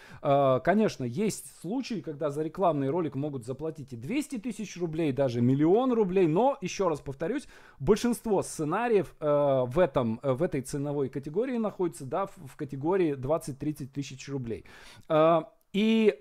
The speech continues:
пишут их, как правило, люди, не обладающие сценарными навыками и не обладающие знаниями. Журналисты, блогеры, копирайтеры. Э, примерно столько же составляет гонорар за сценарий анимационного фильма.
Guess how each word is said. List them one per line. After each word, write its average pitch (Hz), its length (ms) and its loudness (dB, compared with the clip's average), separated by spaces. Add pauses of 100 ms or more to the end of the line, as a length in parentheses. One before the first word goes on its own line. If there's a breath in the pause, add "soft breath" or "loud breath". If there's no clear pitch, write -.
пишут 302 420 0
их, 185 140 0
как 190 240 -2
правило, 175 480 2
люди, 208 340 0
не 156 260 2
обладающие 202 840 2
сценарными 143 500 -2
навыками 165 540 2
и 160 400 -2
не 165 160 0
обладающие 147 720 0
знаниями. 117 600 -4 (220)
Журналисты, 151 720 -2
блогеры, 165 540 2
копирайтеры. 131 760 -4 (840 loud breath)
Э, 160 200 8 (120)
примерно 240 640 10
столько 226 420 4
же 175 120 2
составляет 165 680 4
гонорар 160 480 6
за 170 260 2
сценарий 175 480 2
анимационного 151 720 0
фильма. 101 400 -8